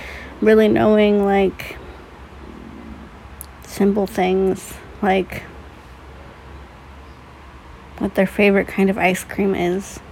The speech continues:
For the record, I like chocolate. But it's really sad. Or if they like bananas or apples.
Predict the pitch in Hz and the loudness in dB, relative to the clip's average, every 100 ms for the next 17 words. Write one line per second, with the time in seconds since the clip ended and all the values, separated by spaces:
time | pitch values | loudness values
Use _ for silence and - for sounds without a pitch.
0 | - - - 285 226 214 226 226 - 208 | -20 -2 4 8 8 8 6 4 2 4
1 | 208 196 196 - 165 165 143 - - - | 6 4 2 -2 -2 -2 -4 -6 -18 -20
2 | - - - - - - - - - - | -20 -20 -20 -20 -20 -20 -20 -20 -20 -20
3 | - - - - - - - - - - | -20 -20 -20 -20 -18 -16 -16 -16 -18 4
4 | 202 190 - - - - - - - - | 6 6 2 -12 -18 -18 -20 -20 -20 -20
5 | - - - - - - - - - - | -20 -20 -20 -18 -18 -16 -16 -16 -16 -16
6 | - - - - - - - - - - | -18 -18 -16 -8 -6 -6 -8 -20 -20 -20
7 | - - - - - - - - - - | -20 -20 -20 -20 -20 -20 -20 -20 -20 -20
8 | - - - - - - - - - - | -18 -16 -16 -16 -16 -18 -18 -18 -18 -20
9 | - - - - - 285 269 - 160 - | -20 -10 -4 0 6 6 6 2 0 0
10 | - 240 240 262 285 254 208 220 254 254 | 2 2 4 6 6 6 4 6 8 8
11 | 240 226 247 220 190 196 | 6 4 2 2 2 0